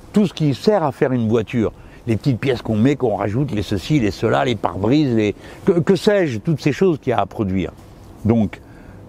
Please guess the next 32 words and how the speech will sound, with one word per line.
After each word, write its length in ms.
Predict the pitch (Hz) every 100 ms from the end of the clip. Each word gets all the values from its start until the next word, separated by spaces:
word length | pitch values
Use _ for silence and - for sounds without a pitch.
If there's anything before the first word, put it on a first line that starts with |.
| -
euh, 640 | 104 95 92 92 87 85 - - - - - -
bah, 240 | - 90 92
là, 320 | 123 156 156 -
il 80 | -
faut 140 | 143
planifier, 520 | 123 123 139 - 175
parce 200 | 151 107
que 80 | 120
toutes 280 | 110 190 156
les 120 | 147
petites 240 | - 135
boîtes 220 | 113 120 -
qu'il 80 |
y 20 | 98
a 60 |
autour, 300 | 95 107 107
elles 60 | -
sont 160 | -
précieusissimes. 840 | 98 - - 156 143 165 208 170 107 - - - - - - - - - -
Si 140 | 233
vous 120 | 208
leur 200 | 196 165
donnez 260 | 139 139 135
pas 180 | 151 139
de 80 |
visibilité, 720 | 107 101 107 98 101 98 135 117
enfin, 240 | 92 113
ces 180 | - 104
gens 180 | 110 110
sont 160 | 98
pas 140 | 90 110
des, 300 | 95 90